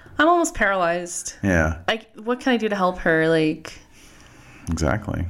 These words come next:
Speaker 1: how can I help her?
Speaker 2: Gotta think about it.
Speaker 1: Oh my God. The only thing I can think of is if I go around the side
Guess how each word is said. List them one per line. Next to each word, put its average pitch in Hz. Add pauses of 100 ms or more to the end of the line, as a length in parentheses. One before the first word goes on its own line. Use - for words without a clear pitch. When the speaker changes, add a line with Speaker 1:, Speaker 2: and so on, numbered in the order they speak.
Speaker 1:
how 202
can 202
I 190
help 175
her? -
Speaker 2:
Gotta -
think 104
about 78
it. - (2500)
Speaker 1:
Oh -
my 269
God. 247 (1700)
The 226
only 269
thing 285
I 262
can 254
think 247
of 240
is 220
if -
I 196
go 220
around 233
the 208
side 185